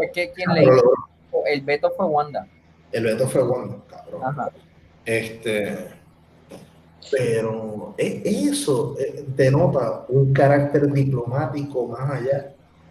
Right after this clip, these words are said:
Speaker 2: eh, de su postura, punto. De, o sea, demuestra un carácter de una persona que sabe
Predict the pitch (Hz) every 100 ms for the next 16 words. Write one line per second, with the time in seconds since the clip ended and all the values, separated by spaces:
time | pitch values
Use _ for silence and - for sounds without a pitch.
0 | - - 110 107 101 95 - - _ _
1 | _ - - _ _ _ _ _ _ -
2 | 170 180 - 175 175 220 208 214 277 -
3 | 101 95 - - - - 131 104 101 120
4 | 127 135 - - 92 - - - - 139
5 | 139 - 175 208 202 - 135 - - -